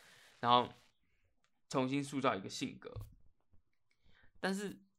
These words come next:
性格啊，跟价值观这种东西，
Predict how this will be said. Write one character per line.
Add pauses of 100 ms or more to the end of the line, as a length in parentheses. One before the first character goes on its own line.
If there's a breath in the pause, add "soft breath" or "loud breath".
(140)
性
格
啊，
跟
价
值
观
这
种
东
西，